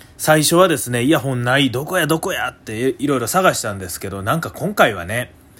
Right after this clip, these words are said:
あ、また洗ったんちゃうんかなって思って、もうすぐにね、干してあるズボンのこう、ポケットに手を突っ込んで、あ、やっぱりあったわって。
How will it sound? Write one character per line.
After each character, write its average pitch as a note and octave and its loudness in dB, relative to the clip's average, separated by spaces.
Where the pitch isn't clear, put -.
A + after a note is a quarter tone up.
あ、 - 2
ま - 6
た C4+ 2
洗 D4 2
っ C#4+ -6
た A#3 4
ん G3+ 0
ち A#3 -4
ゃ C4 4
う C4 2
ん A#3 -2
か A#3+ 6
な A#3 4
っ - -6
て A#2+ -4
思 B2 -2
っ G2+ -6
て、 A2 -2
も E3 0
う - 0
す A#3+ -2
ぐ F#3+ 2
に A2+ -4
ね、 D#3 2
干 D3+ -2
し - -2
て F#3 4
あ D3 6
る C3 -2
ズ C#3+ 0
ボ B2+ -2
ン A2 -8
の G2 -8
こ G2+ -6
う、 - -12
ポ B2 -6
ケ C3 -2
ッ - -14
ト A2 -10
に F#2 -10
手 B2 -6
を A2+ -2
突 - -10
っ - -16
込 B2+ -6
ん A#2 -8
で、 D#3 -2
あ、 A3 -4
や F3 4
っ - 0
ぱ C#4+ 6
り F#3 2
あ A2+ 0
っ - -8
た B2+ 4
わ F2+ 0
っ - -20
て。 - -20